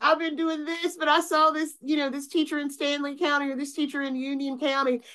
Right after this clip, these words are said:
I'm like, "Why wasn't I doing that before?" And I get to not only bring that to my students, but to my department. So thing number one,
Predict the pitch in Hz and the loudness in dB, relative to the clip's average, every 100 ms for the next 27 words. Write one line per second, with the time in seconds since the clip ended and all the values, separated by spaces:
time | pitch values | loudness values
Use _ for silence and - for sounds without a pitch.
0 | - 320 320 277 311 330 359 330 330 320 | -2 2 2 2 2 2 2 2 2 2
1 | 320 320 302 302 269 311 311 311 294 226 | 2 -4 -2 -2 -2 -4 -2 2 4 4
2 | 196 - - 262 269 294 233 277 262 262 | 0 -12 -2 0 2 -2 -2 2 4 4
3 | 262 240 233 233 208 202 226 202 - 254 | 2 0 -2 -2 -4 -2 -4 -4 -4 -4
4 | 254 240 202 220 214 190 185 202 185 147 | -4 -4 -6 -2 -2 -2 -4 -4 -4 -6
5 | - 220 240 262 247 208 190 220 208 | -4 -4 -2 0 0 0 0 2 0